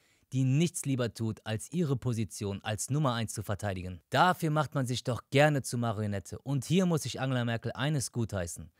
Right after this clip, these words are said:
Ich verurteile sie scharf für die Grenzöffnung, aber sie hätte so einen ausgewachsenen Krieg niemals zugelassen.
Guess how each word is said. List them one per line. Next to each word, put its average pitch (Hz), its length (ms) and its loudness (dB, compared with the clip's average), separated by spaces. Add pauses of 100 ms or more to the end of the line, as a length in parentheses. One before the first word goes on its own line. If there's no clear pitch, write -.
(240)
Ich 117 160 -4
verurteile 165 560 2
sie 123 140 0
scharf 110 260 0
für 131 140 -4
die 127 100 0
Grenzöffnung, 101 680 -4
aber 113 280 -2
sie 143 240 0
hätte 131 220 -2
so 117 160 -6
einen 117 220 -8
ausgewachsenen 131 920 -2
Krieg - 360 -12
niemals 113 640 0
zugelassen. 95 560 -6